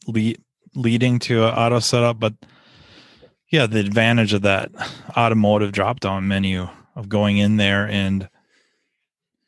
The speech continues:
you know, not that it's, it's very rarely vehicle specific, but fairly decent generic explanations of certain systems. So if they wanna, you know,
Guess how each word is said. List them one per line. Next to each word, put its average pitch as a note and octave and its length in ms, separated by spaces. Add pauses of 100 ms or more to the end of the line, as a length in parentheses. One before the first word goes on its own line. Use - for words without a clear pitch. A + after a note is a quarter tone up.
you A3 120
know, B2+ 180
not D#3 220
that A#2+ 300 (320)
it's, D#3 160
it's D#3 240
very D3+ 280
rarely B2 520
vehicle A2+ 640
specific, G#2 840 (320)
but A2+ 380 (1120)
fairly F3+ 360
decent B2 580
generic A#2 580
explanations G#2 960 (100)
of G2+ 300
certain G#2 380
systems. A2+ 720 (920)
So - 120
if A2 100
they B2 100
wanna, A#2+ 360 (300)
you A#2 80
know, G#2 280